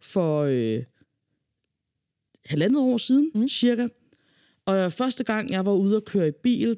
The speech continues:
Speaker 1: der, øh, oplever jeg at sidde og vente på, at jeg må køre i et venstre, venstre sving. Og der er der faktisk en, øh, gammel mand, der kører ind i mig.
Speaker 2: Mm.
Speaker 1: Og der er jeg simpelthen, jeg er blevet så forskrækket, at det har holdt mig tilbage, at det holdt mig tilbage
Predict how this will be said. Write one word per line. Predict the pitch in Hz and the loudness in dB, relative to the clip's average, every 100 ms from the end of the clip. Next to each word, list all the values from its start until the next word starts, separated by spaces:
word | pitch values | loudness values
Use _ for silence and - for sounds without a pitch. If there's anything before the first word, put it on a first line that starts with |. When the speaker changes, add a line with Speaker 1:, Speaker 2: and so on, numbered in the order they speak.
| - | -4
Speaker 1:
der, | 202 196 | -2 -2
øh, | 185 170 | 0 -2
oplever | 160 - 202 170 | -2 -2 0 0
jeg | 156 143 135 | 0 -2 -2
at | 147 - | -4 -4
sidde | - 190 202 233 - | -2 0 0 0 -2
og | 170 143 113 131 | -2 -2 -2 -2
vente | 160 190 208 | -2 -2 -2
på, | 175 104 | -2 -2
at | 151 135 | -2 -2
jeg | 117 | -2
må | 110 | -4
køre | 165 180 196 | 0 0 2
i | |
et | 143 | 0
venstre, | 165 202 214 - | 0 0 -2 -2
venstre | 165 202 - 214 | 0 0 0 -2
sving. | 208 196 160 - - _ - | 0 -2 -4 -12 -20 _ -8
Og | 170 196 | -4 -2
der | |
er | 185 | -2
der | 185 | -2
faktisk | 175 165 196 165 - | -4 -4 -4 -6 -2
en, | 170 156 | 0 0
øh, | 151 135 | 0 -2
gammel | 135 139 151 | -2 0 0
mand, | 135 147 | 0 -4
der | |
kører | - 151 | -4 -2
ind | 131 135 | 0 0
i | 120 | 0
mig. | 120 - | -2 -4
Speaker 2:
Mm. | 233 202 180 - | -4 -2 -4 -6
Speaker 1:
Og | 180 143 69 _ _ _ _ - | -6 -6 -10 _ _ _ _ -4
der | |
er | 226 233 | -2 0
jeg | 220 | 0
simpelthen, | - 285 233 247 214 | 0 -2 0 -2 0
jeg | 214 | -2
er | |
blevet | 214 240 262 | 0 2 2
så | - - 233 | 0 -2 -2
forskrækket, | 240 - - 170 175 196 277 247 - - - | -2 -4 -4 -4 -4 -2 -4 -4 -14 -16 -6
at | 190 220 | -4 0
det | 220 | -2
har | |
holdt | 202 190 170 165 | -2 -4 -4 -4
mig | 180 | -4
tilbage, | - 226 175 170 202 233 - | -4 -4 -2 0 0 -2 -4
at | |
det | 208 | -2
holdt | 202 | 0
mig | 208 | 0
tilbage | - 190 214 | 0 0 0